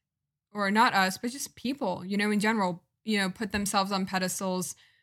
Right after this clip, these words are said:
It's not always about putting other people on pedestals. It's about also making sure that you're not putting yourself on one either. No one needs to be on them anymore.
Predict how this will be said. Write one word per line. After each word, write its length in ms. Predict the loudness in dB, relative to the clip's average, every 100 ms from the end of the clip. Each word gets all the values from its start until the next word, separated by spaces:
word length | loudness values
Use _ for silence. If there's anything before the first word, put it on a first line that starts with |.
| _
It's 100 | 0
not 180 | 4 4
always 280 | 4 2 2
about 300 | 4 2 2
putting 220 | -4 -2
other 180 | -4 -4
people 280 | -6 -6 -4
on 140 | -4
pedestals. 500 | -2 -4 -4 -4 -4
It's 120 | -6 -2
about 260 | 0 0
also 220 | 0 -4
making 300 | -4 -4 -4
sure 200 | -6 -6
that 120 | -2 -2
you're 240 | 0 0
not 360 | 0 0 -2 -8
putting 260 | -4 0
yourself 560 | 0 -2 -4 -6 -10 _ _ -2
on 300 | 0 0 -2
one 320 | -2 -2 -4 _
either. 540 | -12 -10 -12 -14 -18 -20 _ _ _ _ _ _ _ _ _ 0
No 180 | 2 4
one 400 | 4 2 -2 -8
needs 340 | -2 0 -2 -4
to 60 |
be 160 | -2 -2
on 200 | -2 -6
them 160 | -8 -18
anymore. 480 | -20 -20 -20 -20